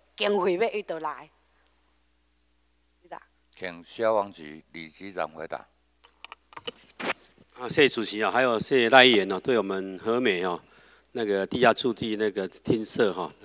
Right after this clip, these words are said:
Speaker 3: 那个土地的那个的那个问题哦的关心了哈。这个，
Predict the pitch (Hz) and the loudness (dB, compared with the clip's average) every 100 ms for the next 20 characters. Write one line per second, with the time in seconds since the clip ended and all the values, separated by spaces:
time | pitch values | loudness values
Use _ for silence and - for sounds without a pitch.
0 | 95 104 98 90 90 _ _ _ _ - | -8 -8 -6 -10 -10 _ _ _ _ -4
1 | 101 120 104 98 107 92 90 85 _ _ | -2 0 0 2 0 0 -2 -4 _ _
2 | _ _ _ _ 110 95 104 92 98 117 | _ _ _ _ -12 -6 -6 -6 -4 4
3 | 90 82 85 78 87 - 98 90 104 92 | 6 6 4 -6 -10 -8 -8 -6 -6 -6
4 | 76 76 _ - - _ _ - 139 127 | -8 -10 _ -20 -20 _ _ -4 2 4